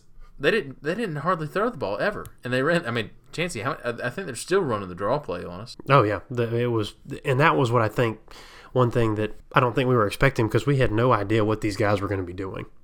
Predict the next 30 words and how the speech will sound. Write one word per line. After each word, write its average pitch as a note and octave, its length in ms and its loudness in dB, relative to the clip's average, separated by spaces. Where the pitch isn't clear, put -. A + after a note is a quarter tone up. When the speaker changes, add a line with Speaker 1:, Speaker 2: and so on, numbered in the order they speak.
Speaker 2:
I - 20 -8
mean, G#2+ 180 0
we A2+ 120 4
didn't G#2 220 0
know. G2+ 240 0
I B2 60 -4
think D3+ 160 4
we A2 80 2
knew A2+ 200 4
they G#2 100 4
were G2 120 4
runners. G2 420 2
But A#2 100 4
even C#3+ 220 6
twelve, B2 580 4
I A2 80 -4
mean, G2+ 180 2
he, - 320 -2
I C3+ 120 2
feel D3 100 4
like A2 140 4
he B2+ 120 6
was F3 120 4
more G#2 160 2
of F#2+ 60 0
a F#2+ 40 -2
threat G#2+ 300 0
running G#2 240 2
the G2+ 80 2
ball G#2 360 2